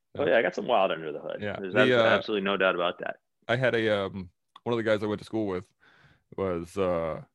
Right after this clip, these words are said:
Speaker 2: uh, Peep C L I as well. He was doing his, uh, upgrading course. I think he was C F R ing, so he was, like, getting his diploma so that he could go the officer route.
Speaker 1: Nice.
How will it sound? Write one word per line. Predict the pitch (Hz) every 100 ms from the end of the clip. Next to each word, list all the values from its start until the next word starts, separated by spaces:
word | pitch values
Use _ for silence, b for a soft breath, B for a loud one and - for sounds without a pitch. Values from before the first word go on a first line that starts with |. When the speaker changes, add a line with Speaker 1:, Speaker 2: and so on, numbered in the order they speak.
| _ _ - 101
Speaker 2:
uh, | 90
Peep | 113 101
C | 110
L | 95
I | 92
as | 90 104
well. | 95
He | 92
was | 90 85
doing | 101 90 87
his, | 92 87 87 - - _ _ _
uh, | - - -
upgrading | 92 101 92
course. | 95 90
I |
think | 107
he | 127
was | 110 -
C | 107
F | 95 90
R | 87
ing, | 104
so | 120 95
he | 90
was, | 85 82
like, | 82 85 _ -
getting | 87 85
his | 80 - _ -
diploma | - 95 95 101
so | 101 82
that | 76
he | 78
could | 85 - _ _ _ - - -
go | - 85
the | 76
officer | 85 - 117
route. | 113 131 - B B B B B B 120
Speaker 1:
Nice. | 123 143 131 92 -